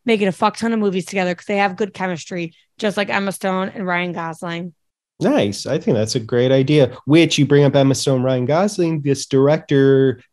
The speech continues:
Speaker 2: combo, it's two, two directors, two writers, uh, who worked on this. They did Crazy Stupid Love before
Speaker 1: Yes.
Speaker 2: this film.
Speaker 1: Blue.
Speaker 2: And I think
Speaker 1: And
Speaker 2: Ryan
Speaker 1: then
Speaker 2: Gosling and Emma Stone's in that.
Speaker 1: They are, and he is so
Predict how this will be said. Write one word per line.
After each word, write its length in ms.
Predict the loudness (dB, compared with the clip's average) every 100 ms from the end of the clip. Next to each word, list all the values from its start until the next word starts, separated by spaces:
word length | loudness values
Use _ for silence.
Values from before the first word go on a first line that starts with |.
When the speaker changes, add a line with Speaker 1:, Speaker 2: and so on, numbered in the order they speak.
| -12
Speaker 2:
combo, 680 | -2 2 4 4 2 2 0
it's 240 | -4 -10
two, 560 | -2 2 4 2 2 -2
two 260 | -2 0 2
directors, 760 | 4 4 4 2 0 0 0 -4
two 180 | -2
writers, 720 | 2 2 2 0 -2 -2 -6 -6
uh, 300 | -4 -2 -2
who 180 | -4 -2
worked 260 | 0 2 2
on 140 | 2
this. 220 | 2 0 -2
They 180 | 0 2
did 300 | 2 -2 -2
Crazy 420 | 0 0 0 -4
Stupid 480 | -4 -6 -4 -4 -6
Love 580 | -4 -2 -2 -4 -10 -8
before 380 | -6 -4 -2
Speaker 1:
Yes. 80 | -2
Speaker 2:
this 200 | -6 _ -14
film. 240 | -12 -10
Speaker 1:
Blue. 320 | -6 -6 -8 -10
Speaker 2:
And 120 | -6
I 40 | -6
think 300 | -2 0 2
Speaker 1:
And 60 | 2
Speaker 2:
Ryan 200 | 0 0
Speaker 1:
then 100 | -2
Speaker 2:
Gosling 400 | -4 -6 -6 -4
and 180 | -4 -4
Emma 160 | -4
Stone's 360 | -6 -6 -8 -8
in 60 | -8
that. 180 | -8 -8
Speaker 1:
They 160 | -6 -4
are, 240 | -4 -4
and 140 | -6 -8
he 240 | -8 -6
is 380 | -6 -6 -10 -20 _ _ _ _ _ _ _
so 960 | -18 -16 -8 -6 -4 -4 -6 -8 -10